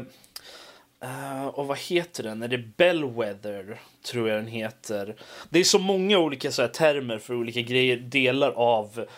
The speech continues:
det här systemet, så att det, det är svårt att komma ihåg alla. Men jag har för mig att det är Bellwether som är ett, eh, eh, det är en algoritmgrej som då är inkopplad i C T O S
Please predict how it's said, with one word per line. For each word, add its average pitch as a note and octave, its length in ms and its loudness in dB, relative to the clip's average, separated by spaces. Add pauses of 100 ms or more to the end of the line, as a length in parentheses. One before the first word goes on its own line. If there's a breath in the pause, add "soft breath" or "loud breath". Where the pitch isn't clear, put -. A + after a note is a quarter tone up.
(160 loud breath)
det - 80 2
här A#2 40 2
systemet, A#2 380 0
så B2 100 -4
att A#2+ 100 -10 (120)
det, B2 200 -2
det B2+ 200 -6
är C3 40 -2
svårt B2+ 180 -8
att - 60 -16
komma B2+ 180 -6
ihåg B2 160 0
alla. B2+ 220 2
Men B2+ 100 0
jag C#3 80 2
har - 40 -14
för E3 120 4
mig D#3+ 100 -2
att - 60 -10
det C3+ 80 0
är A#2+ 40 2
Bellwether A2 1040 0 (400 loud breath)
som A2+ 400 0
är A#2+ 420 2
ett, - 540 -4
eh, A2 240 4 (1200)
eh, A#2 420 4 (100)
det B2+ 220 -2
är B2+ 220 2
en B2 400 -2
algoritmgrej C3 1500 -2
som A#2 260 -2
då A#2+ 160 0
är A2 60 -2
inkopplad C3+ 580 0
i A2 40 -12
C - 160 -10
T A2+ 140 -12
O G#2+ 80 -6
S - 400 -12